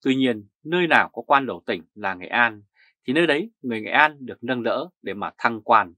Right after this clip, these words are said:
tiến chức rất nhanh. Đấy là thứ chủ nghĩa bè phái rất nguy hiểm trong bất kỳ nền chính trị nào. Ông Trần Sĩ Thanh,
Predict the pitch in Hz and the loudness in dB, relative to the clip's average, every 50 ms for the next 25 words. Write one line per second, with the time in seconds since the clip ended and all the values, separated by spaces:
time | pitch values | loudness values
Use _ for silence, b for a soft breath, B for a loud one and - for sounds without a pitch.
0 | _ _ - 107 101 117 - - 175 170 _ _ _ _ - 110 95 120 123 - | _ _ -6 -6 -6 -6 -6 -6 -6 -6 _ _ _ _ -16 -4 -2 -2 -2 -2
1 | - 110 101 98 87 80 _ _ _ _ _ _ _ _ _ _ _ _ _ b | -4 -6 -8 -8 -8 -12 _ _ _ _ _ _ _ _ _ _ _ _ _ b
2 | b b b b b b _ 117 135 190 180 - - 175 196 - 113 92 98 110 | b b b b b b _ -2 -2 0 0 -2 -2 -6 -4 -4 -4 -6 -4 -6
3 | 143 185 185 _ - 127 120 113 107 95 - - 117 104 110 143 196 - _ - | -8 -8 -10 _ -2 2 4 4 4 2 0 0 0 0 0 0 -6 -12 _ -10
4 | 104 117 175 - - 139 139 127 117 117 104 80 - _ b b b b b b | -4 -4 -4 -2 -2 -2 -2 -2 -2 -4 -6 -6 -8 _ b b b b b b
5 | b - - 143 165 214 - - _ - 123 113 95 82 - _ _ _ 107 117 | b -6 -4 -2 -2 -4 -4 -6 _ -2 -2 -2 -2 -4 -10 _ _ _ -6 -4
6 | 113 107 87 - _ _ - 104 104 127 - 127 - - 92 90 80 76 - _ | -4 -4 -4 -8 _ _ -12 -12 -12 -10 -8 -8 -8 -8 -10 -12 -14 -16 -18 _
7 | _ _ _ _ _ _ _ _ _ _ _ _ _ _ _ _ _ _ _ _ | _ _ _ _ _ _ _ _ _ _ _ _ _ _ _ _ _ _ _ _
8 | _ _ _ _ _ _ _ _ _ _ _ _ _ _ _ _ _ _ _ _ | _ _ _ _ _ _ _ _ _ _ _ _ _ _ _ _ _ _ _ _
9 | _ _ _ _ - 151 151 135 120 - 139 107 90 82 - - - - - 156 | _ _ _ _ 2 2 2 2 4 4 4 4 4 0 -6 -10 -10 2 4 4
10 | 135 123 110 101 | 4 4 2 -4